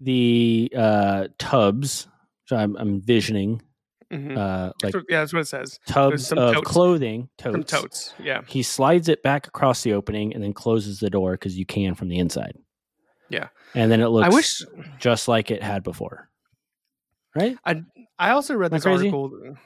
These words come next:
Speaker 2: No, I don't think so. I also read this article, and I was, I wish they had expanded more. I guess it's still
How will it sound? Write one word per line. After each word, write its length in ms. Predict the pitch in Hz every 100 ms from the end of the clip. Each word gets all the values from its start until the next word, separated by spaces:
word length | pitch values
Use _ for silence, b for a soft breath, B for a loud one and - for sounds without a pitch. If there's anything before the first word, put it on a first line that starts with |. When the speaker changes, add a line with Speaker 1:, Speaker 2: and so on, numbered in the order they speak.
| -
Speaker 2:
No, 220 | 156 135
I 100 | 127
don't 100 | 151
think 140 | 147
so. 60 | 160
I 80 | 214
also 220 | 269 294
read 120 | 190
this 120 | 156
article, 440 | 139 139 135 147 147
and 380 | 156 139 135 127 - b b b
I 140 | 160
was, 260 | 190 185 -
I 60 | 180
wish 160 | 208 233
they 100 | 294
had 80 |
expanded 560 | 233 - - 156 151 143
more. 260 | 143 143 143
I 60 |
guess 180 | 160 233
it's 140 | 254
still 680 | - - 170 156 151 147 143